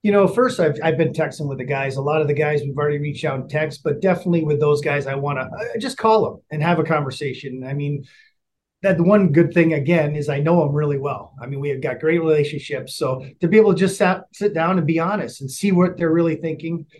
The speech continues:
Obviously, with the coaching change, how does that affect them? What are they thinking about that? I know they'll have questions. I mean,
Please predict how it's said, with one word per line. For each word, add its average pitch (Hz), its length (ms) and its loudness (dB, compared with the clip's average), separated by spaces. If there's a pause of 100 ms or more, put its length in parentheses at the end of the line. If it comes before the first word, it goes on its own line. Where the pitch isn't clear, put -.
(120)
Obviously, 160 400 0
with 160 180 4
the 160 100 2
coaching 165 420 0
change, 160 460 -6
how 151 180 -2
does 143 160 0
that 165 240 -2 (840)
affect 160 360 -4
them? 170 220 0
What 156 100 4
are 165 80 4
they 156 140 2
thinking 165 300 -4
about 147 260 -2
that? 147 280 -4 (260)
I 170 100 4
know 190 140 8
they'll 170 120 6
have 170 200 2
questions. 151 520 -2
I 147 120 -2
mean, 156 280 -2